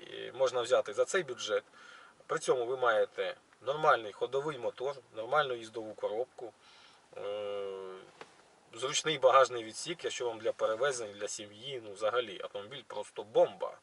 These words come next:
Автомобілів цих, е, чомусь більшість, більше з них на-, знаходяться на західних регіонах нашої країни. А, можливо, там щось вони знають більше про них. У нас вони зустрічаються, ну,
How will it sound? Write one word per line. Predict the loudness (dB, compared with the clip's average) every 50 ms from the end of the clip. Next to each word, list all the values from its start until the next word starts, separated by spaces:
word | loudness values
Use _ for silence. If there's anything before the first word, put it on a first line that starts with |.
| _
Автомобілів | -2 0 2 2 2 2 0 0 -2 -2 -2 -4
цих, | -4 -6 -6 -6 -6 -8 -8 -8
е, | -6 -4 -4 -2 -2 0 0 0 0 0 0 -2 -4
чомусь | -4 -4 -4 -2 -2 -4 -4 -6 -8 -12 _ _ _ _ _ -20 -14
більшість, | -10 -6 -6 -4 -2 -2 -2 -2 -2 -4 -8 -10 -12 -12 -16 -18 _ -20 -20 -20 -20 -20 _ _ _
більше | -6 -4 -4 -2 -2 -2
з | -2 -2
них | -4 -6 -6 -8 -10 -14 -6 -4
на-, | -4 -2
знаходяться | -2 -4 -4 -2 -2 0 0 -2 -4 -4 -4 -4 -4 -4
на | -4 -4 -2 0 0 2
західних | 4 4 2 2 2 -4 -8 -8 -6 -6
регіонах | -4 -4 -4 -2 0 0 0 0 0 0
нашої | -2 -2 -2 -2 -4 -4 -4
країни. | -2 -2 -2 -2 -4 -8 -10 -10 -10 -10 -12 _ -20 -20 -20 -20 -20 -20 -20 -20 -20 -20 -20 _ -20 -16
А, | -12 -10 -8 -6 -4 -2 -2 -2 -2 -2 -2 -2 -4 -6 -8 -10 -12 -14 -14 -16 -16 -14 -6
можливо, | -4 -2 -2 0 0 2 2 2
там | 2 2 0 0 -2 -6 -12 _ _ _
щось | -6 -4 -4 -4 -4 -4
вони | -6 -6 -6 -8
знають | -6 -2 -2 0 0 0 -2 -6
більше | -8 -8 -4 -2 -2 -2
про | -2 -4 -4 -2
них. | -2 -4 -4 -6 -12 -18 -20 -20 -20 -14 -6
У | 2
нас | 4 4 4 4
вони | 2 -2 -2 -2 -2 -2 -2 -4 -6 -6 -8 -8
зустрічаються, | -8 -10 -8 -6 -6 -6 0 4 6 6 6 4 2 -2 -4 -2 -2 -2 -2
ну, | -4 -6 -6